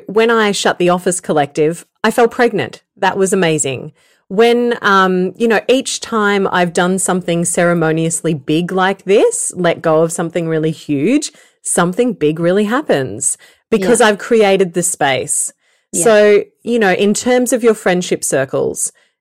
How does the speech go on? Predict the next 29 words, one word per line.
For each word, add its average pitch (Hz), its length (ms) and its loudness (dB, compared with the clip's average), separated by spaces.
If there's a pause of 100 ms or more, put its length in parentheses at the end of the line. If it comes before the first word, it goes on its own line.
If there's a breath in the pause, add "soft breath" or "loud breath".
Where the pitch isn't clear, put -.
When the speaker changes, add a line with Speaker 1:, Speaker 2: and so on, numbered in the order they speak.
(120)
Speaker 1:
um, 160 460 0
what 214 260 4
is 214 160 4
it 196 120 0
that 165 80 -2
you 180 100 -2
need 165 200 0
to 170 80 -4
let 156 180 -2
go 143 220 0
of? 147 260 -4 (120)
Is 294 200 0
it 302 120 -4
friendships, 247 880 -2 (220 soft breath)
or 220 140 4
is 233 100 4
it 233 120 2
just - 280 0
the 269 640 4
belief 196 680 0 (360)
or 202 200 6
the, 180 500 4 (300 soft breath)
the 208 80 4
need 190 600 2 (140)
for - 80 2
them 180 340 2
to 185 140 -4
validate 147 500 0
you? - 340 -10